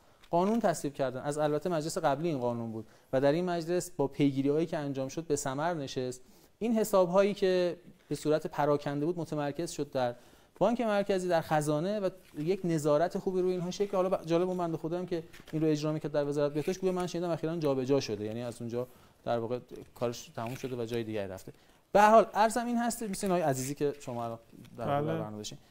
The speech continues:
Speaker 1: عرضم این هستش که در واقع این هم یکی از اقدامات خوب بود که با کار نظارتی پیگیری شد و انجام شد. بریم چون برسیم به انتهای بحث، اسلاید بعدی رو هم ببینیم تا من نکاتم رو جمع‌بندی بکنم، از حضور شما مرخص بشم. خب آقای مقصودی عزیز،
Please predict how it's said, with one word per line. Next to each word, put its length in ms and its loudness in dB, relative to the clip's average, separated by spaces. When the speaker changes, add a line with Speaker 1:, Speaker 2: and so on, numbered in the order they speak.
Speaker 1:
عرضم 320 2
این 120 0
هستش 480 -2
که 120 2
در 160 0
واقع 220 -2
این 140 -2
هم 120 0
یکی 100 -2
از 100 0
اقدامات 380 0
خوب 220 -4
بود 120 -6
که 100 -6
با 80 0
کار 220 0
نظارتی 540 -2
پیگیری 280 2
شد 140 -4
و 40 -2
انجام 280 -4
شد. 180 -2
بریم 220 2
چون 180 -4
برسیم 360 0
به 60 -2
انتهای 380 0
بحث، 380 2
اسلاید 340 -2
بعدی 220 4
رو 60 -4
هم 160 -2
ببینیم 340 0
تا 120 -2
من 180 -2
نکاتم 380 0
رو 60 -4
جمع‌بندی 460 -2
بکنم، 260 -4
از 160 -6
حضور 180 -6
شما 340 -6
مرخص 420 0
بشم. 540 -6
خب 220 2
آقای 240 6
مقصودی 440 0
عزیز، 460 0